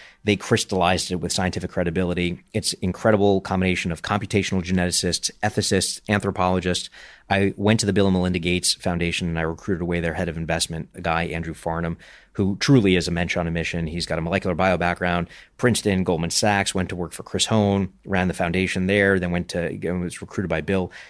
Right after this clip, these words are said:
there for a decade. And any time I met somebody that was like, "Oh my God,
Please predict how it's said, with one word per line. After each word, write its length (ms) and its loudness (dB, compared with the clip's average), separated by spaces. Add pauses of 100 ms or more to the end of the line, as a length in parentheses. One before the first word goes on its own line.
(140)
there 160 6
for 160 4
a 80 2
decade. 520 0
And 300 2 (180)
any 380 6
time 420 2
I 120 0
met 180 2
somebody 240 -2
that 80 -2
was 80 -4
like, 180 -6
"Oh 120 0
my 240 -2
God, 260 -8